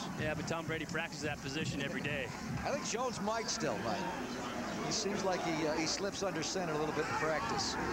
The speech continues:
Speaker 2: Second and ten, they go into an I. And it's the handoff to Collier on the quick hitter, and he runs for a first down. All the way down to the Fresno State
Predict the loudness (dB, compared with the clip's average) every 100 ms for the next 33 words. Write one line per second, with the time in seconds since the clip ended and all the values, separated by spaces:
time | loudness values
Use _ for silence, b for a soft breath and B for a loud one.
0 | B 2 2 2 2 2 0 0 2 2
1 | 2 2 2 4 4 4 4 4 4 2
2 | 2 0 0 2 2 2 2 2 2 2
3 | 4 4 4 4 4 4 4 4 2 2
4 | 2 0 0 2 2 2 2 2 2 2
5 | 4 4 4 4 4 4 4 4 4 4
6 | 4 4 4 2 2 2 2 2 2 2
7 | 2 2 2 2 2 2 2 2 2 2
8 | 2